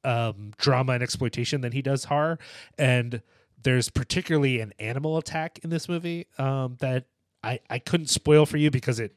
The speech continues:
will surprise you no matter what I say. That is so good. It's so good that I was like, <laughs> "Why doesn't Abel Ferrara do more horror?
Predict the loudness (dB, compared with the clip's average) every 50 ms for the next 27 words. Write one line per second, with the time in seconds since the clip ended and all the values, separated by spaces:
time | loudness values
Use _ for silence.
0 | _ _ -6 -6 -4 -4 -6 -4 -2 -2 0 0 0 -2 -2 -2 -4 -4 -4 -6
1 | -6 -6 -6 -6 -8 -8 -10 -12 -12 -12 -12 -12 -14 -16 _ -20 -20 -20 -20 -20
2 | -8 _ 4 4 6 6 4 2 2 2 2 2 2 4 6 8 10 10 10 8
3 | 8 4 2 2 4 6 6 4 4 0 -4 -2 -2 0 2 2 2 2 4 6
4 | 8 10 10 8 6 2 -2 0 0 -2 -4 -8 -14 -20 -20 -20 -20 _ 2 4
5 | 4 6 6 6 4 4 2 2 0 0 2 2 2 2 4 6 6 6 6 4
6 | 2 4 2 2 0 0 0 2 2 2 2 2 2 4 4 4 4 4 2 2
7 | 2 2 2 2 0 0 0 2 4 4 4 2 2